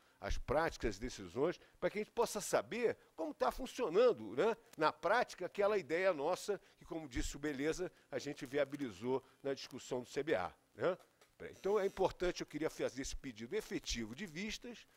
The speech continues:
para concluir, né, que seria não desse processo que tá em, em análise hoje, mas do processo que eu acho que deveria anteceder, que é toda a documentação de dois mil e treze, e que me seja permitido vir aqui antes da plenária de dezembro,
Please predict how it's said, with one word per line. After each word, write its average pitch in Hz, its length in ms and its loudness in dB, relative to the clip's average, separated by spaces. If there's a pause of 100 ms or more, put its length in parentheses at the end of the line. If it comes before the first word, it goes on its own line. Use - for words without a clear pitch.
(200)
para 123 120 -2
concluir, 190 600 -8 (240)
né, 185 240 -2 (380)
que - 80 -14
seria 151 420 0
não 214 220 4
desse 170 400 2
processo - 580 0
que - 80 -14
tá 104 200 -6
em, 107 100 -6 (540)
em 113 80 -8
análise 107 500 -6
hoje, 170 260 0
mas 170 160 -2
do - 120 -8
processo 175 600 -4 (320)
que 226 320 -8 (140)
eu 170 140 2
acho 190 120 0
que - 80 -18
deveria 175 400 2
anteceder, 170 720 2 (240)
que 131 80 -2
é 120 40 -2
toda 190 300 0
a 165 40 -2
documentação 143 720 -6
de 147 60 -16
dois 147 100 -8
mil 180 100 -12
e - 40 -18
treze, 180 340 -6 (280)
e 226 120 -18
que 233 120 -10
me 233 140 -6
seja 185 580 2 (280)
permitido 131 800 -2
vir 156 320 -2
aqui 117 320 -2
antes 139 200 -2
da 120 140 -6
plenária 110 400 -8
de 110 60 -14
dezembro, 180 580 -2